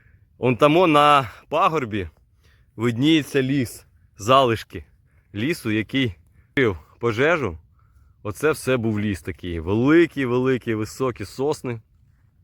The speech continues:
А наразі це все от в такому воно первозданному стані.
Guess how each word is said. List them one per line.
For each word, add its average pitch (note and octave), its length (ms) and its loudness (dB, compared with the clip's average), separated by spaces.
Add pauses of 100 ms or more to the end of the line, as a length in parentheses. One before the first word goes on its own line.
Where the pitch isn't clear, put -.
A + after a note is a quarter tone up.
(680)
А F#2 100 -8
наразі G#2 440 2
це - 160 -10
все F#2+ 360 -4 (1500)
от G#2+ 180 -6
в - 40 -20
такому G#2+ 420 0
воно G2 300 0 (960)
первозданному C3+ 800 2
стані. G#2 500 0